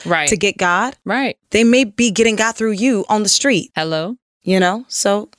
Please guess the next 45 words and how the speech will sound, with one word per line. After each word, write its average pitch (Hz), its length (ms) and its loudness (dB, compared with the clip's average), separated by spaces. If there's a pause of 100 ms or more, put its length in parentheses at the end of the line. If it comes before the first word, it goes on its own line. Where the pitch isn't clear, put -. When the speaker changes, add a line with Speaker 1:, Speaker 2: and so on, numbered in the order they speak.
(380)
Speaker 2:
it's 226 120 -2
Speaker 1:
They 208 80 4
Speaker 2:
about 254 80 2
all - 60 0
Speaker 1:
might 294 180 0
Speaker 2:
of - 40 -6
Speaker 1:
be 285 120 -2
Speaker 2:
it. 277 60 -2
Speaker 1:
helping 277 320 0
people 285 220 0
that 277 160 0
never, 247 340 0
ever 262 200 -4
come 294 300 -2
to 247 100 0
church. - 600 -6 (260)
Ministry 226 300 2
Speaker 2:
Absolutely. 220 360 0
Speaker 1:
is 185 140 0
not 180 320 -2
just 208 180 -4
what 196 120 -2
happens 196 320 -4
on 175 120 -4
Sunday 175 320 -2
mornings. 151 460 -2
Speaker 2:
It's - 100 -2
Speaker 1:
It's 170 80 -2
Speaker 2:
not. 170 100 -10
Speaker 1:
great 180 280 0
to 240 100 -2
gather, 170 520 -2
to 170 160 -6
be 151 200 -6
the 170 180 -2
ecclesia, 180 760 0
the 170 120 -2
church, 185 480 -2
the 180 60 -4
gathering, 160 460 -4
the 160 100 -4
community. 175 460 -2
Speaker 2:
Come 285 160 2
on, 359 140 0
ecclesia. 233 560 -2